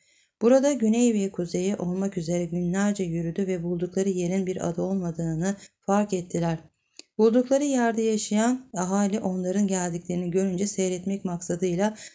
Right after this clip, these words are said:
sahil kenarına gittiler. Gemileri bir çeşit balık diye seyretmeye gelen halk onların balık olmadığını ve içinden canlı insanların çıktığını görünce korktu ve kaçtılar. Çünkü onlar o zamana kadar gemi veya sandal diye bir şey görmüş değillerdi.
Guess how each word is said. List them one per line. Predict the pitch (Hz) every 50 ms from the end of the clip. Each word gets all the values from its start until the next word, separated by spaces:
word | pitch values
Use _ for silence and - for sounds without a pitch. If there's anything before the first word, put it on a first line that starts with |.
| _ -
sahil | - - 196 185 190 196 196 214 226 220
kenarına | - 190 180 175 175 180 180 196 196
gittiler. | - 175 170 - - 170 170 175 170 165 170 - - _ _ _ _ _ _
Gemileri | - 190 190 190 190 180 190 190 196 190
bir | 240 233
çeşit | - 196 180 180 220 214 220 - -
balık | 185 185 185 220 220 - -
diye | 185 185 180
seyretmeye | 180 - 185 180 180 175 175 180 175 175 180
gelen | 165 175 170 170 170 170 160
halk | 156 185 202 226 233 226 - - _ _ _ -
onların | 180 190 196 208 214 214 196
balık | 196 196 190 196 -
olmadığını | 208 208 208 202 196 180 175 185 185 190 180
ve | 185 180
içinden | 165 - - - 180 175 196 208 220 214 - - - _ _ -
canlı | - 202 208 214 226 247
insanların | 254 240 220 233 202 185 180 175 175 175 175
çıktığını | 175 - 208 202 196 - 185 175 175
görünce | 175 180 202 202 196 185 175 185 180
korktu | - - 180 180 180 180 - 208
ve | 214 196
kaçtılar. | 202 - 185 185 180 185 - - 175 175 170 165 165 - _ _ _ _ _ _ _ -
Çünkü | - - 214 214 202 -
onlar | - - 170 170 170 180 196 220 247 -
o | - 190
zamana | 185 190 185 180 185 180 180 175
kadar | 175 170 170 175 170 170
gemi | 165 156 180 185 190 202 196 185
veya | 180 170 165 160
sandal | 165 - - 180 180 180 185 190 190 185
diye | 170 175 170 165
bir | 165
şey | 165 - 226 233 226
görmüş | 233 190 180 180 196 214 - -
değillerdi. | 202 196 196 202 196 196 185 175 170 170 165 175 165 165